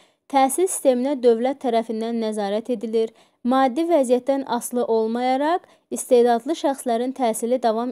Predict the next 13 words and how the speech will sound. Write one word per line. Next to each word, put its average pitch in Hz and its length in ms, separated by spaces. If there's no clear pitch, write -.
etməsinə 233 640
dövlət 240 380
zəm-, 214 260
e, 214 120
deməli, 208 320
zəmanət 214 560
verir. 277 320
Dövlət 269 480
minimum 294 480
təhsil 247 400
standartlarını 220 1000
müəyyən 208 480
edir. 180 320